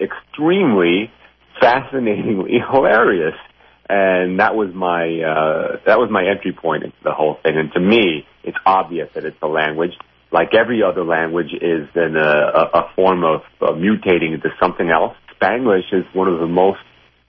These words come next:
uh, uh, salient and, uh, uh, uh, tangible examples of that kind of, uh, uh, uh, change,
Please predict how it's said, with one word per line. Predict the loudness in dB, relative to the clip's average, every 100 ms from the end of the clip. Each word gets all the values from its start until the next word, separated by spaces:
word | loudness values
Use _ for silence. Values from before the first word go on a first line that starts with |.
| -2
uh, | 0 2 0 -2 -6 _
uh, | 0 0 -2 -6 0
salient | 2 2 0 -4 -6
and, | -6 -4 -6 -2
uh, | 0 2 0 -2 -6 _
uh, | 0 0 0 -2 -6 _ _ _ -2
uh, | 0 0 -2 -6 _ _ _ -4
tangible | 0 2 0 -2 -4 -2 -2 0 -4 -6 _ _ _ _ 0
examples | 0 0 0 2 2 0 -2 -2
of | -2 -2
that | -2 -4
kind | -6 -6
of, | -6 -4
uh, | 0
uh, |
uh, | 2 2 0 0 2 2 2 2 -2 -6 -2
change, | 0 0 -2